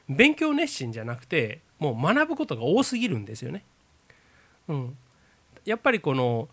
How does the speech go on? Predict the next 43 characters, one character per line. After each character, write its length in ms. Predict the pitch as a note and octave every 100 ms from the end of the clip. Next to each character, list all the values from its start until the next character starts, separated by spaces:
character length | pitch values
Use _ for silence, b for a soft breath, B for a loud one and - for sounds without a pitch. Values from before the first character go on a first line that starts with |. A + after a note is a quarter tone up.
| _
コ 120 | G3
ミ 60 | G#3
ュ 60 |
ニ 80 | G#3
ケ 160 | A3+ G3
ー 20 |
シ 120 | D#3
ョ 20 |
ン 40 | A#2+
の 80 | B2+
上 260 | D3+ F3
手 40 | C3+
い 40 |
人、 240 | A#2+ A2
下 160 | G#2 D#3
手 140 | D#3+
な 120 | B2+ A2
人、 340 | - A#2+ G#2 b b b b b -
空 220 | A3 G3
気 320 | - B2+ A#2 -
と 80 |
い 20 | A#2+
う 40 |
か 120 | A#2
場 240 | A2+ D#3 F#3
を 120 | -
温 320 | D3 - F3
め 120 | F3 D#3+
る 100 | C3+
の 120 | A2+
が 160 | A2
得 300 | A2 D3+ F#3+
意 60 | E3
な 80 | A#2+
人、 180 | - A2+
得 260 | C#3 E3
意 60 | D3+
じ 80 | A#2+
ゃ 40 |
な 120 | C3+
い 80 | A2
人。 280 | - A2+ - _ _ b b b b _
で、 200 | F#3 -